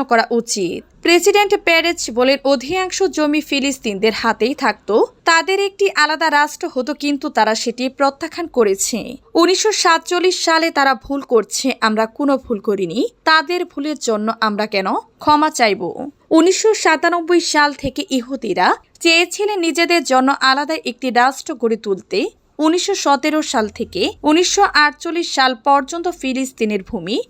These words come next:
ব্রিটেনের নিয়ন্ত্রণে ছিল। উনিশশো সতেরো সালে নভেম্বর মাসে তুরস্কের সেনাদের হাত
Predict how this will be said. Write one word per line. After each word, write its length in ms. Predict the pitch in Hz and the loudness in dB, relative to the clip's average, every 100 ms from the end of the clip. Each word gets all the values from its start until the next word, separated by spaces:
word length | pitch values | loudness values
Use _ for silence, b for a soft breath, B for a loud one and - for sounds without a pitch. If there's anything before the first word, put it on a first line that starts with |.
| _ | _
ব্রিটেনের 440 | 233 311 359 381 381 | 0 0 0 -2 0
নিয়ন্ত্রণে 500 | 294 294 285 302 302 | 0 -2 -2 -4 -2
ছিল। 240 | - 254 185 - - - _ - | -4 -2 -4 -4 -8 -14 _ -2
উনিশশো 380 | 330 359 381 440 | 2 2 2 2
সতেরো 460 | 359 339 339 359 370 | 4 2 4 2 2
সালে 280 | - 302 302 | 2 2 4
নভেম্বর 460 | 285 285 330 330 339 | 4 2 2 2 2
মাসে 280 | 277 277 285 | 4 2 -2
তুরস্কের 580 | 302 311 320 - 277 254 - | -2 0 0 0 2 2 2
সেনাদের 400 | 285 294 294 320 | 2 2 2 -2
হাত 260 | - 226 | 0 -2